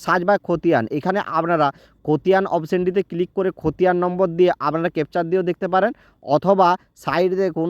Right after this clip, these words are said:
সার্চ by plot, আপনারা সার্চ by plot অপশনটিতে ক্লিক করে কিন্তু আপনারা প্লট নাম্বার দিয়ে কিন্তু আপনারা ক্যাপচার দিয়েও আপনারা কিন্তু দেখতে পারেন। আমি খতিয়ান নাম্বার দিয়ে আপনাদেরকে দেখাচ্ছি। তো আমি এখানে আমার খতিয়ান নাম্বার দিয়ে দিচ্ছি। তো আপনাদের তা না হলে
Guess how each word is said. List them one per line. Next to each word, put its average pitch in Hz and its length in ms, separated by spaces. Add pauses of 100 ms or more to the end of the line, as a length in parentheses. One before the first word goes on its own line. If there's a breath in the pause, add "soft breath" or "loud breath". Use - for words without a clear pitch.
(140)
সার্চ 165 200 (100)
by 190 100 (100)
plot, 165 260 (220)
আপনারা 165 220 (240)
সার্চ 160 280
by 180 180
plot 160 280
অপশনটিতে 175 440 (100)
ক্লিক 180 200 (100)
করে 175 120 (100)
কিন্তু 160 160 (100)
আপনারা 147 240 (400 soft breath)
প্লট 151 220 (140)
নাম্বার 170 240 (100)
দিয়ে 160 140 (100)
কিন্তু 175 260
আপনারা 160 220 (100)
ক্যাপচার 147 400
দিয়েও 180 160 (260)
আপনারা 143 300
কিন্তু 151 240
দেখতে 135 240
পারেন। 92 200 (340 soft breath)
আমি 175 100 (120)
খতিয়ান 196 420
নাম্বার 180 280
দিয়ে 202 120 (140)
আপনাদেরকে 156 400
দেখাচ্ছি। 123 360 (440)
তো 151 140
আমি 156 140
এখানে 180 200 (180)
আমার 160 240
খতিয়ান 165 360
নাম্বার 165 220 (100)
দিয়ে 160 160
দিচ্ছি। 165 300 (300)
তো - 40 (120)
আপনাদের 175 320
তা 147 80 (120)
না 180 60 (100)
হলে 180 140